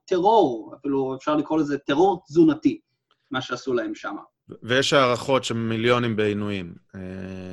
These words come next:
Speaker 2: אז, אז כן, אז לא, לא כיף. ועכשיו, לעומת הדבר הזה, המהפכה התרבותית,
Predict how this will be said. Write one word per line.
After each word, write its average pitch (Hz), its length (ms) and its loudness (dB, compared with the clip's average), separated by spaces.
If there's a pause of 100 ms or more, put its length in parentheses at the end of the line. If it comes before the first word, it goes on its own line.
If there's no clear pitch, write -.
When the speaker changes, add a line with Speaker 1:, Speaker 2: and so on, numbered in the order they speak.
(320)
Speaker 2:
אז, 98 280 -14
אז 107 200 -10
כן, 104 260 -4 (320)
אז - 340 -18 (340)
לא, 120 460 0
לא 131 220 2
כיף. 107 320 -4 (460)
ועכשיו, 151 460 2
לעומת 147 480 2
הדבר 131 440 2
הזה, 170 520 -2 (600)
המהפכה 101 1500 -4
התרבותית, 139 840 0